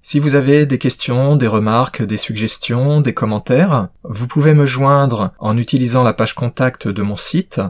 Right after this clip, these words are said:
univers tiret B D S M point info. Sur cette page contact, vous trouverez un formulaire qui vous permet de m'envoyer un message, en restant anonyme si vous le désirez. Sur cette page contact, vous trouverez aussi mon adresse email, si vous voulez m'envoyer un message directement.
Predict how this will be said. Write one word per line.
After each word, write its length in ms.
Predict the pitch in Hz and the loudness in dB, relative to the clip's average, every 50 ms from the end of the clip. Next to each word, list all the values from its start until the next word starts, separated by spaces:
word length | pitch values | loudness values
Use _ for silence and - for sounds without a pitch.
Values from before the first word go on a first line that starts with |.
| - - _ _ _ _ _ - | -8 -12 _ _ _ _ _ 0
univers 560 | 120 120 120 117 113 107 117 120 120 110 - | 2 2 2 0 0 2 2 2 2 0 -2
tiret 420 | - - 120 110 104 113 110 104 | -4 -4 -2 0 0 0 0 0
B 220 | 90 95 92 107 101 | -2 -4 -4 -4 -2
D 100 | 98 104 | 0 0
S 220 | 104 104 - - | 0 0 0 -2
M 140 | 104 101 95 | -2 -4 -4
point 180 | - - 95 101 | -4 -4 -4 -4
info. 400 | 95 - - 123 175 - - _ _ _ - _ | -4 -4 -4 -4 -4 -4 -6 _ _ _ -20 _
Sur 200 | - - - 127 | -14 -6 -4 -2
cette 160 | - - - - | 0 0 0 2
page 180 | 143 135 - - | 0 0 0 0
contact, 420 | 143 135 - - 139 139 - - | -2 -2 2 2 0 0 0 -4
vous 160 | 110 98 113 | -6 -6 -6
trouverez 280 | - - 117 107 107 101 | -6 -4 -4 -2 -2 -2
un 20 | |
formulaire 600 | - - - 98 110 107 110 117 143 180 190 - - | 0 -2 -2 0 0 0 2 2 2 2 0 -2 -6
qui 120 | - 113 | -8 -6
vous 120 | 101 107 | -6 -4
permet 280 | - 113 104 107 110 104 | -2 0 0 0 0 0
de 60 | 104 | 0
m'envoyer 320 | 107 104 101 110 104 104 98 | -2 -2 -2 -2 -2 0 -2
un 60 | 98 | -2
message, 520 | 95 90 - - - 160 185 160 120 92 - _ _ _ _ _ _ - | -2 -2 -2 0 0 0 0 0 -4 -6 -10 _ _ _ _ _ _ -2
en 100 | 113 110 | 0 2
restant 280 | 117 123 - - 147 | 2 0 2 4 4
anonyme 280 | 143 143 139 143 160 175 | 4 6 6 6 4 4
si 140 | 170 - 135 | 2 0 0
vous 80 | 123 | 0
le 80 | 127 110 | 0 0
désirez. 440 | 123 117 117 117 110 98 92 - - _ _ _ _ _ | 0 0 0 -2 -2 -4 -6 -8 -12 _ _ _ _ _
Sur 160 | - - 120 - | -10 -6 -4 -2
cette 160 | - 113 - | -2 0 0
page 160 | 123 113 - | 0 -2 0
contact, 360 | - 117 - - 117 110 101 | -4 -4 0 0 -2 -2 -2
vous 80 | 107 107 | -8 -8
trouverez 300 | - - 104 90 101 104 | -6 -6 -4 -2 -2 -2
aussi 300 | 104 - - - 110 107 | -2 -2 -2 -4 -2 -2
mon 140 | 107 104 104 | -2 0 0
adresse 340 | 107 107 110 104 - - | 0 0 -2 -2 -2 -2
email, 420 | 113 110 123 180 202 175 123 104 - - | 0 2 2 2 2 2 0 -2 -4 -6
si 240 | - - - - 107 | -8 -6 -4 -4 -4
vous 120 | 104 107 | -4 -4
voulez 220 | 101 101 104 104 104 | -4 -2 0 0 0
m'envoyer 380 | 101 104 98 101 104 104 104 | 0 -2 -2 -4 -2 -2 -2
un 80 | 101 101 | -2 -2
message 320 | 104 101 - - 101 95 | -2 -2 0 -2 -2 -2
directement. 600 | 95 104 101 107 - - 110 117 127 226 - - | -2 -4 -4 -4 -4 -4 -2 0 0 -2 -2 -8